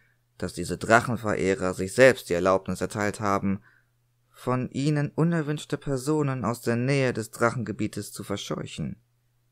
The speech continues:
Auch wenn mir persönlich egal ist, wenn diese Spinner die Wege zu den Drachen für sich beanspruchen, sie haben nicht das Recht dazu,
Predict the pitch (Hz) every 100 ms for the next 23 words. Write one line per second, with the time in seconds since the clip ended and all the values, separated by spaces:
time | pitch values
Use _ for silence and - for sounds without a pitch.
0 | _ _ _ _ _ _ _ _ - 147
1 | 143 123 110 113 156 139 113 87 95 85
2 | - 90 104 123 92 82 - - - 101
3 | 92 82 80 76 - 120 113 92 82 85
4 | 101 104 95 - 71 62 - 101 101 90
5 | - 92 117 - 82 - - 87 95 92
6 | - _ _ _ _ _ _ _ - 143
7 | 156 165 175 170 156 139 127 151 135 -
8 | - - 107 92 - 104 95 82 -